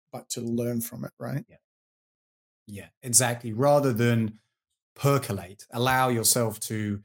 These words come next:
Speaker 2: well, in fact, I, I love just going back to, um, to Arnie, uh, Arnie's clip again. If you aren't relaxed, then you're not gonna be that best version of yourself. I love the, I love that idea.
Speaker 1: Mm.
Speaker 2: That's, that's a, a new idea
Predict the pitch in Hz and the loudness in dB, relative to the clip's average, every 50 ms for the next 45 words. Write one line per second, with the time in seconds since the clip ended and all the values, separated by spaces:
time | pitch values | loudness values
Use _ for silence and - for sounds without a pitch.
0 | _ _ _ _ _ _ - 170 160 156 147 135 170 160 139 - - 131 127 123 | _ _ _ _ _ _ 2 2 2 4 2 2 2 2 0 0 0 -2 -2 -2
1 | 131 127 120 120 131 143 139 120 101 - - _ _ _ _ - 127 117 - - | -2 -2 0 4 4 4 4 2 0 -6 -12 _ _ _ _ -4 -4 -2 0 2
2 | 120 113 107 117 120 123 - - - 107 104 101 101 101 98 98 98 95 98 _ | 2 2 2 0 -2 -4 -4 -6 -4 -2 -2 0 -2 -2 -2 -4 -6 -8 -10 _
3 | _ _ - - 98 95 107 110 117 131 139 123 104 92 92 - _ _ _ 101 | _ _ -14 -14 -12 -6 -2 0 0 2 2 0 -2 -4 -8 -14 _ _ _ -20
4 | 95 92 92 - - - 110 110 110 104 - - - 147 147 135 110 - 95 95 | -20 -18 -20 -20 -16 -12 -10 -8 -4 -4 -2 -2 -2 -2 -2 -2 -4 -4 -6 -6
5 | 104 104 - _ _ _ _ _ _ _ _ _ _ _ _ _ _ _ _ _ | -8 -10 -12 _ _ _ _ _ _ _ _ _ _ _ _ _ _ _ _ _
6 | _ _ _ _ 147 143 117 123 147 139 135 139 147 160 160 139 120 - - - | _ _ _ _ -4 -2 2 4 6 6 6 6 6 4 4 2 0 -2 -4 -10
7 | _ _ _ _ _ _ _ _ _ _ - 101 95 98 117 131 127 - - - | _ _ _ _ _ _ _ _ _ _ -10 -8 -4 -2 0 0 -2 -4 -6 -2
8 | - - - - - - _ _ _ _ 120 123 127 131 131 131 139 139 117 123 | -2 -2 -2 -2 -8 -16 _ _ _ _ 2 4 4 6 6 4 2 2 2 2
9 | 120 110 107 113 101 113 117 117 110 110 101 - - 104 104 107 101 98 95 90 | 2 4 2 2 0 -2 -4 -4 -2 -2 -2 -2 -2 -4 -4 -4 -4 -6 -8 -10
10 | - _ - - - 110 - - - _ _ _ _ _ - - 127 127 131 143 | -12 _ -6 -6 -6 -6 -8 -12 -18 _ _ _ _ _ -4 0 4 4 4 4
11 | 135 131 127 120 120 117 123 120 135 - 135 139 135 139 143 120 123 113 113 107 | 4 4 4 2 2 2 0 -2 -2 0 2 4 4 4 4 4 2 0 0 0
12 | 104 98 - - 101 95 - - - 151 147 139 131 - - 139 127 123 - - | -2 -4 -6 -8 -12 -14 -14 -8 -2 0 2 4 4 4 4 4 2 2 4 4
13 | 117 113 104 - - _ - 117 117 120 123 131 131 120 - _ _ _ _ _ | 2 2 0 -4 -10 _ -4 2 4 6 6 6 4 4 0 _ _ _ _ _